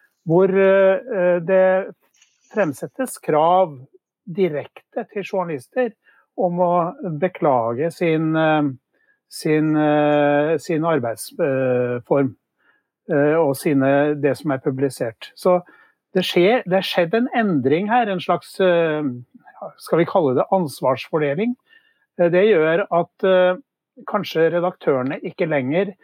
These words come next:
eh, må ta et så beskyttende hensyn til, eh, sine medarbeidere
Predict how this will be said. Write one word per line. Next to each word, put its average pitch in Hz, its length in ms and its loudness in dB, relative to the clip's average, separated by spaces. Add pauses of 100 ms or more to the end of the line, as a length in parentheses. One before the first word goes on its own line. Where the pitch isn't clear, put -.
(480)
eh, 156 300 2
må 151 360 2
ta 175 560 2
et 185 120 -12
så 160 500 0 (920)
beskyttende 175 840 -2
hensyn 180 640 0 (240)
til, 165 380 0
eh, 160 400 2 (580)
sine 170 400 -2
medarbeidere 139 880 0